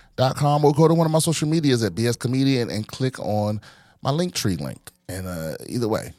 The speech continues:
yeah. So, <sighs> this headline just grabbed me. It touched me.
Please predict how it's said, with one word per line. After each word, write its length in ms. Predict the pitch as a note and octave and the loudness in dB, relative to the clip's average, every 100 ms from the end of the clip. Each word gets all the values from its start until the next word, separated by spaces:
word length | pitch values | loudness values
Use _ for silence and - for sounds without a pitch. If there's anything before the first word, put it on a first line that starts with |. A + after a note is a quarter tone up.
| _ _ _ | _ _ _
yeah. 180 | - - - - - _ _ _ - - - _ _ _ - | -8 -8 -10 -20 -20 _ _ _ -20 -20 -20 _ _ _ -6
So, 420 | - A#3+ G#2 - - - - - | 2 4 4 0 -8 -4 -4 -6
<sighs> 380 | - - _ - | -10 -14 _ -2
this 220 | D#3 D#3+ | 0 2
headline 420 | F#3 E3 D#3 D3 | 2 4 4 2
just 180 | C#3+ A#2+ | 0 0
grabbed 360 | B2 C3+ B2 C3 | 2 2 0 -2
me. 200 | C#3 - | -6 -2
It 180 | C#3 - | -4 -2
touched 360 | C#3+ C3+ - B2 | -2 -2 -4 -2
me. 200 | C#3+ | -2